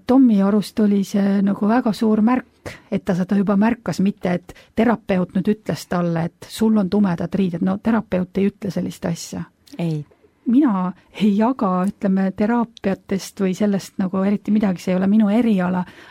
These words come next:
Speaker 1: aga ma olen aru saanud seda, et ega terapeut ei räägi sulle asju ette, mida sa peaks tegema, vaid pigem ta on selle protsessi juures, mis hetkel sina jõuad mingi asjani ja sa
Speaker 2: Mhm.
Speaker 1: ütled, oi, mul on tumedad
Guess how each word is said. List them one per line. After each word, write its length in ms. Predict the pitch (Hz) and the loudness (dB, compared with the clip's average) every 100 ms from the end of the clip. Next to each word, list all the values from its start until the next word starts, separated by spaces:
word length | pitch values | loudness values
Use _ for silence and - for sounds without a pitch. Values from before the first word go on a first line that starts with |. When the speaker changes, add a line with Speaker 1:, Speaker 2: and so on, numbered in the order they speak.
| - | -8
Speaker 1:
aga 100 | 196 | -4
ma 120 | 190 | -2
olen 140 | 196 208 | 0 2
aru 160 | 254 220 | 2 0
saanud 320 | 185 180 180 | 0 -2 -2
seda, 300 | 226 226 175 175 | -4 -2 -4 -4
et 160 | - | -8
ega 140 | 180 185 | -8 -4
terapeut 720 | 226 220 - - 175 175 - | -2 -2 -4 -6 -4 -4 -6
ei 80 | 185 | -4
räägi 460 | 190 220 220 214 170 180 | 0 0 0 -2 -6 -4
sulle 320 | 208 214 190 | -2 0 0
asju 340 | 202 - - 190 | -2 -4 -4 -2
ette, 460 | 254 _ - 180 - - - 202 | -2 _ -4 -4 -4 -14 -8 -4
mida 160 | 208 190 | -2 -2
sa 140 | 185 | -4
peaks 320 | - 190 - - | -4 -4 -4 -4
tegema, 480 | 320 302 202 190 185 - - - - | -2 0 0 0 -2 -6 -20 -16 -6
vaid 160 | 190 - | -6 -2
pigem 380 | 262 262 220 185 | -4 0 0 -2
ta 140 | 190 190 | -2 -4
on 80 | 190 | -4
selle 140 | 190 | -6
protsessi 720 | 196 190 - 254 254 - 196 180 - - 202 | -4 -6 -2 -4 -2 -4 -4 -4 -10 -10 -2
juures, 560 | 254 302 240 180 - - _ - | 0 2 0 -2 -4 -12 _ -4
mis 220 | 233 220 233 | -2 -2 -2
hetkel 320 | 240 - 190 | -6 -4 -6
sina 460 | - 294 269 185 175 | -4 2 2 2 0
jõuad 400 | 202 254 196 170 214 | 0 0 0 0 0
mingi 240 | 214 190 | 0 0
asjani 640 | 220 254 202 170 165 175 | -2 -2 -2 0 -2 -4
ja 320 | 165 - 180 175 | -8 -8 -2 0
sa 100 | 208 | 0
Speaker 2:
Mhm. 60 | 156 | -2
Speaker 1:
ütled, 260 | 175 170 | -6 -4
oi, 280 | 220 262 208 | 0 0 0
mul 180 | 175 175 | -2 -2
on 120 | 175 | -4
tumedad 440 | 175 226 185 175 | 0 0 0 -2